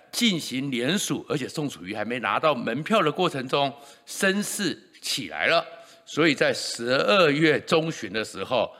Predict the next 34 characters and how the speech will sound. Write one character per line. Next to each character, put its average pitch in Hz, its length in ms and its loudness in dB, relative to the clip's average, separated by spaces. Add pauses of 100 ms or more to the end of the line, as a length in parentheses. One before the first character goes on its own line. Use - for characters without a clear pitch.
(240)
国 123 220 2
民 156 180 0
党 120 260 0
出 - 240 0
手 - 320 -4
新 143 320 -4
票 139 320 -2
案， 139 160 -2 (460)
把 90 180 2
宋 156 280 0
楚 95 160 -8
瑜 90 100 -4
当 135 220 0
时 113 120 -10
的 107 140 -4
声 143 240 -2
势 139 140 -8
给 117 120 -4
打 - 280 -4
下 123 200 0
去。 156 240 -4 (760)
让 139 180 2
我 104 60 -2
们 117 100 -4
就 135 60 2
要 131 60 4
回 104 180 -6
来 95 120 -2
讲 90 200 -6
了， 73 180 -12 (400)
那 190 160 -4
个 170 140 -4
时 - 180 -14
候 95 260 -6